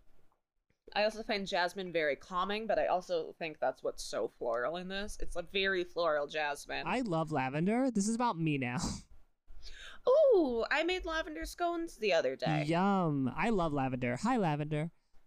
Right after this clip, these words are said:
Speaker 2: Um, it's, like, my favorite thing. Like, I will just buy anything that has lavender in it for whatever, for whatever, just 'cause. Um, that is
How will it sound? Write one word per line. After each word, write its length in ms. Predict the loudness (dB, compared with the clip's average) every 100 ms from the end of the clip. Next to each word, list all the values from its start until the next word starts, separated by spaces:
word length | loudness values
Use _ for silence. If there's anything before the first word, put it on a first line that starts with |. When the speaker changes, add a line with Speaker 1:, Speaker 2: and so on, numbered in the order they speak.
| -4
Speaker 2:
Um, 420 | 0 2 0 -2
it's, 140 | -2 -2
like, 100 | -2
my 100 | -2
favorite 300 | -2 -2 -2
thing. 220 | -2 -2
Like, 100 | -4
I 140 | 0
will 140 | 0 0
just 200 | -2 -2
buy 140 | -2
anything 280 | 2 2 2
that 80 | 2
has 120 | 0
lavender 400 | 0 -2 -2 -2
in 80 | 0
it 200 | -2 -4 _ -2
for 160 | 2
whatever, 440 | 2 2 2 0 0
for 80 | 0
whatever, 380 | 2 0 0 -2
just 160 | -2 -2
'cause. 360 | -2 -4 -6 _ _ _ _ _ _ _ -12 -6
Um, 300 | -2 -2 -4
that 200 | -4 -6
is 100 | -6